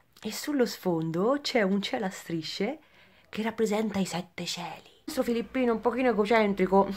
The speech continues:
e si ritrae anche qui, eccolo qua. Insomma, piano piano, zitto zitto, il nostro Filippo si fa un nome a Firenze e tutti lo vogliono. Lavorerà per il Palazzo della Signoria, ci sarà Domenico Veneziano che scrive a Piero de' Medici e lo raccomanda.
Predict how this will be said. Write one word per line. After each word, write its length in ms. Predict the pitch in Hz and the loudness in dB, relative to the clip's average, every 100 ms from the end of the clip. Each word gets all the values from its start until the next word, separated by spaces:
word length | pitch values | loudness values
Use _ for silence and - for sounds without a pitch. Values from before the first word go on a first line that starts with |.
| 262 - | -2 0
e 80 | |
si 140 | 277 277 | 0 2
ritrae 340 | 294 277 277 | 4 6 6
anche 240 | 269 269 254 | 6 4 2
qui, 300 | 277 262 - | 2 0 2
eccolo 440 | - 254 - 269 | 0 2 6 8
qua. 540 | 262 247 220 196 175 - - _ _ - - - _ - | 8 8 8 6 0 -6 -18 _ _ -20 -20 -20 _ -2
Insomma, 480 | 349 - 214 202 | 0 2 2 2
piano 300 | - 311 302 | 2 4 6
piano, 320 | 294 311 254 240 | 6 6 6 2
zitto 320 | 294 285 285 | -2 0 0
zitto, 340 | 277 233 - | 0 -6 0
il 60 | 196 | 2
nostro 280 | 202 185 190 | 2 0 -2
Filippo 460 | 202 170 160 175 - | 0 0 -2 -4 -6
si 180 | - 190 | -8 -4
fa 160 | 151 | -2
un 180 | 156 160 | -2 -4
nome 260 | 143 131 139 | -6 -8 -10
a 40 | |
Firenze 520 | 131 147 123 127 - | -10 -12 -12 -12 -8
e 100 | 202 | -8
tutti 280 | - - - | -8 -18 -10
lo 100 | 202 | -8
vogliono. 280 | 170 - - - - - - - | -8 -12 -18 -20 -20 -20 -20 -6
Lavorerà 460 | 233 196 180 160 151 | 0 4 4 4 2
per 140 | 151 | -2
il 100 | 143 | -10
Palazzo 340 | 143 139 - 147 | -8 -10 -8 -10
della 120 | 131 | -10
Signoria, 720 | - 135 135 170 175 170 165 165 - - - | -14 -14 -8 -2 2 2 2 -2 -10 -14 -8
ci 120 | 269 | -2
sarà 260 | 269 240 | 4 4
Domenico 400 | 202 240 247 233 | 6 6 4 4
Veneziano 600 | 226 233 226 - 302 220 175 | 2 2 -2 2 4 6 2
che 100 | 185 | 0
scrive 320 | - 202 190 | 0 2 2
a 40 | |
Piero 260 | - 220 202 | 4 4 4
de' 80 | 190 | 4
Medici 540 | 254 262 175 - 170 | 2 0 -4 0 2
e 40 | |
lo 100 | 180 | 6
raccomanda. 760 | 170 165 190 240 285 170 147 | 4 4 2 2 4 2 0